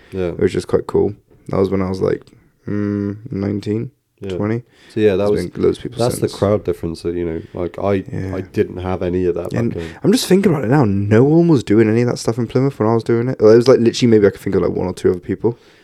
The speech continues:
Speaker 1: But I think that was, like, the phase where it was, like,
Speaker 2: Now it's, like,
Speaker 1: starting.
Speaker 2: every gym has a tripod. Every
Speaker 1: Oh,
Speaker 2: gym
Speaker 1: mate,
Speaker 2: has
Speaker 1: yeah.
Speaker 2: tripods out.
Speaker 1: I mean,
Speaker 2: Obviously, I know I have tripods out, but
Speaker 1: yeah,
Speaker 2: I've been
Speaker 1: you go
Speaker 2: doing it.
Speaker 1: in our, our
Speaker 2: I've been
Speaker 1: gym
Speaker 2: doing
Speaker 1: on
Speaker 2: it for ten
Speaker 1: some,
Speaker 2: years.
Speaker 1: our gym on some days is, like, you get it and it's, like, three, four tripods out.
Speaker 2: Yeah, I
Speaker 1: Like,
Speaker 2: can imagine, like, some of, like, the, the,
Speaker 1: mate, you go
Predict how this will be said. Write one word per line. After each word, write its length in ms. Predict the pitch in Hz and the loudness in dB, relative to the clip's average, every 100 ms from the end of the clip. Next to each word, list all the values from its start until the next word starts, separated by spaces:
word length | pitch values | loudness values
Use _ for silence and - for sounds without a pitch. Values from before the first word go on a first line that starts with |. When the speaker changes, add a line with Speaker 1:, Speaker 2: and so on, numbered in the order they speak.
| - | -12
Speaker 1:
But 120 | 107 | -8
I 40 | |
think 140 | 110 123 | -6 -4
that 100 | 113 | -2
was, 180 | 98 104 | -2 -2
like, 240 | 90 - | -4 -4
the 100 | 92 | -12
phase 380 | - 104 98 87 | -10 -8 -8 -4
where 140 | 87 | -2
it 60 | 87 | -4
was, 120 | 87 | -6
like, 180 | 87 - | -10 0
Speaker 2:
Now 200 | 110 127 | 2 4
it's, 160 | 139 127 | 4 6
like, 120 | 107 | 4
Speaker 1:
starting. 240 | 92 87 123 | 2 2 2
Speaker 2:
every 240 | 113 120 | 4 0
gym 180 | 104 107 | 2 2
has 120 | 101 | 2
a 40 | 98 | 0
tripod. 480 | - 101 - - - _ _ _ _ _ _ | 2 2 0 -4 -6 _ _ _ _ _ _
Every 180 | 107 110 | 2 4
Speaker 1:
Oh, 20 | |
Speaker 2:
gym 140 | 104 98 | 4 2
Speaker 1:
mate, 80 | |
Speaker 2:
has 80 | 92 | 2
Speaker 1:
yeah. 80 | 98 | 2
Speaker 2:
tripods 320 | 104 82 90 | 2 2 -2
out. 100 | 95 | 0
Speaker 1:
I 20 | - | 4
mean, 100 | 104 | 4
Speaker 2:
Obviously, 280 | 143 110 | 6 4
I 100 | 101 | 4
know 180 | 110 85 | 4 2
I 60 | 92 | -2
have 100 | 98 | 0
tripods 320 | 101 98 - | 0 2 2
out, 140 | 107 | 2
but 80 | - | 4
Speaker 1:
yeah, 60 | 110 | 4
Speaker 2:
I've 40 | |
been 80 | 98 | 4
Speaker 1:
you 40 | 98 | 4
go 80 | 104 | 4
Speaker 2:
doing 40 | 101 | 4
it. 20 | |
Speaker 1:
in 400 | 101 123 - - | 0 -2 -2 -6
our, 100 | 113 | 0
our 60 | 127 | 2
Speaker 2:
I've 80 | 143 | 2
been 60 | 135 | 2
Speaker 1:
gym 20 | |
Speaker 2:
doing 80 | 110 | 2
Speaker 1:
on 0 | |
Speaker 2:
it 60 | |
for 60 | - | 0
ten 140 | - 110 | 0 2
Speaker 1:
some, 20 | |
Speaker 2:
years. 400 | 123 117 92 - - | 4 2 0 -10 -6
Speaker 1:
our 160 | 107 107 | -4 -2
gym 220 | 101 85 | -2 -4
on 60 | 85 | -6
some 240 | 101 90 | -8 -4
days 320 | 90 95 78 | -2 -2 -4
is, 120 | 80 | -8
like, 280 | 85 78 - _ _ _ _ _ | -8 -8 -12 _ _ _ _ _
you 140 | 98 90 | -20 -10
get 220 | - 92 | -6 -6
it 100 | 90 | -6
and 80 | 90 | -10
it's, 100 | 85 | -12
like, 120 | - | -14
three, 160 | - 90 | -8 -8
four 160 | - | -6
tripods 400 | 90 87 85 85 | -10 -10 -10 -10
out. 180 | 87 87 | -10 -2
Speaker 2:
Yeah, 140 | 95 98 | 2 2
I 20 | |
Speaker 1:
Like, 80 | 92 | 2
Speaker 2:
can 100 | 110 | 2
imagine, 340 | 104 104 98 | 2 0 0
like, 160 | 92 98 | -2 -4
some 200 | - 104 | -2 0
of, 80 | 95 | 2
like, 160 | 90 | 2
the, 160 | 101 90 - | 0 -2 2
the, 140 | 98 | 2
Speaker 1:
mate, 80 | 92 | 2
you 60 | 95 | 0
go 160 | 120 | -2